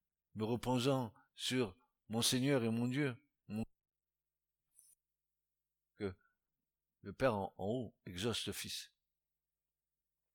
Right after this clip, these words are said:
Vous le savez, ça ? Que tout ce que Jésus demande, c'est exaucé par le Père en haut. Alors peut-être que c'est, c'est bien mieux de nous rapprocher de Jésus, de lui laisser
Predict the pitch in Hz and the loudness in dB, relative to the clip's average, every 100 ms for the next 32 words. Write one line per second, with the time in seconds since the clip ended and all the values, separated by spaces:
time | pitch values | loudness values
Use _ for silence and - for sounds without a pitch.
0 | _ _ _ _ _ - 104 117 127 160 | _ _ _ _ _ -8 -2 0 2 2
1 | - - _ _ _ _ _ _ - 113 | 0 -4 _ _ _ _ _ _ -12 -8
2 | - 139 139 127 117 123 110 113 135 123 | -6 -4 -2 -2 0 0 2 2 0 0
3 | 113 117 95 104 - 113 98 98 - 107 | -4 -4 -4 -2 -2 -2 -2 -2 -2 -4
4 | 101 113 - _ _ _ _ _ _ _ | -4 -10 -16 _ _ _ _ _ _ _
5 | _ _ _ _ _ _ _ _ _ _ | _ _ _ _ _ _ _ _ _ _
6 | - - 107 120 - 107 - 107 - - | -12 -8 -6 -4 -4 -2 -2 -4 -8 -20
7 | - _ - 101 92 123 117 123 107 110 | -20 _ -6 -4 0 2 2 2 0 0
8 | 110 104 - 107 117 104 101 107 95 110 | 0 -2 -2 -6 -4 -4 -4 -4 -6 -6
9 | 104 104 104 104 - 117 110 | -4 -2 0 0 0 0 -2